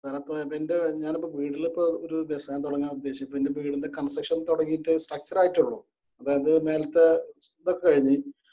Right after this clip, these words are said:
അപ്പൊ ആ സമയത്ത് നമുക്ക് കറണ്ട് കിട്ടാന് സംവിധാനം ഏത് സമയത്താണ് ശരി, കറണ്ട് ഇല്ല, അതൊക്കെ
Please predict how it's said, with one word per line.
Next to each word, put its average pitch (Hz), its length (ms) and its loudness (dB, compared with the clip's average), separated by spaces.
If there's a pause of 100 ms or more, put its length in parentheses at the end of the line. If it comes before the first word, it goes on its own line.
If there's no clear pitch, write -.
അപ്പൊ 151 200 -6
ആ 160 140 4
സമയത്ത് 185 480 2
നമുക്ക് 185 460 2
കറണ്ട് 165 680 4 (680)
കിട്ടാന് 165 600 6 (100)
സംവിധാനം 156 840 -2
ഏത് 151 100 -2
സമയത്താണ് 151 520 -4
ശരി, 151 280 -6
കറണ്ട് 139 200 -6
ഇല്ല, 143 160 -4
അതൊക്കെ 143 380 -8